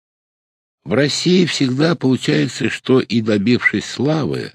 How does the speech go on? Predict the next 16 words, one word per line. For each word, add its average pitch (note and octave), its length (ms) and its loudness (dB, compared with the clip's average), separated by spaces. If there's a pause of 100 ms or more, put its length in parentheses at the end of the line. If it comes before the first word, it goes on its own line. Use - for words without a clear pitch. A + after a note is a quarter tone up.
злата, D#2 560 -4
серебра D2 580 -4
и - 180 -10
прочих - 540 -8
благ, A#2+ 540 -2 (420)
нехорошо B2+ 920 2
застывать A2+ 640 -2
в - 80 -18
своем A2+ 500 2 (120)
геройстве, A2 880 0 (320)
задирать G2+ 600 0
нос A#2 460 0
и G#2 120 0
возвышаться G2 1000 -2
над G2 280 0
остальными. F2+ 880 -2